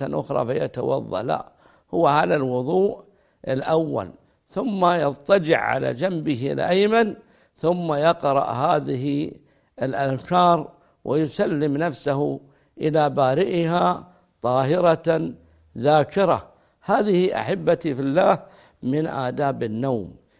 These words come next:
ينبغي لنا أحبتي في الله أن نعلم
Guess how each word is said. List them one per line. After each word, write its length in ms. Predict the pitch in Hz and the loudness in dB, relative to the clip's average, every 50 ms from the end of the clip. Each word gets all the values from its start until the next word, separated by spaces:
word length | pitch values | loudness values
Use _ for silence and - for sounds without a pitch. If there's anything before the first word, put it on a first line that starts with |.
| _ _ - | _ _ -2
ينبغي 520 | - 165 202 220 208 175 190 185 180 175 165 | 0 0 2 2 2 4 4 4 4 4 4
لنا 340 | 170 170 165 160 156 143 | 4 4 4 2 0 0
أحبتي 500 | 117 - 143 165 156 143 143 135 - 143 | -2 -2 -4 -4 -2 -2 -4 -4 -4 -6
في 80 | 117 135 | -6 -4
الله 340 | 131 135 151 170 175 165 131 - - - - _ - - | -4 -2 0 0 0 0 -2 -6 -14 -20 -20 _ -8 -4
أن 280 | - 151 165 165 160 151 | -2 -2 0 0 0 0
نعلم 800 | 127 120 170 202 202 190 185 180 180 180 175 175 180 185 160 | 0 0 0 0 0 0 -2 -2 0 0 2 2 2 2 0